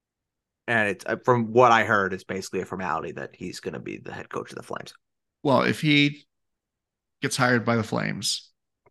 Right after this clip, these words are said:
Speaker 2: um, and he goes to the Stanley Cup final, then it's like, oh, typical first year Gerard Gallant, deep playoff run. See what happens the second year. I mean, the, the Flames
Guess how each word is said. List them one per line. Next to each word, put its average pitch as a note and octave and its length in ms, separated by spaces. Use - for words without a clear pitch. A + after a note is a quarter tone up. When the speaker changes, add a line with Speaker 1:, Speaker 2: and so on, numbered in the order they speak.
Speaker 2:
um, G#2+ 440
and A2+ 600
he C3 160
goes C3 220
to C3+ 80
the B2 40
Stanley B2+ 280
Cup A#2+ 160
final, A#2 400
then C3 340
it's C3+ 160
like, B2+ 120
oh, B2+ 420
typical D3+ 520
first C#3 400
year B2+ 220
Gerard B2 340
Gallant, A#2+ 380
deep D3+ 220
playoff B2+ 420
run. B2+ 360
See - 160
what D3+ 80
happens C#3 640
the B2+ 140
second C3+ 360
year. A2 380
I C3+ 60
mean, C#3 140
the, C3 60
the B2 220
Flames F3 480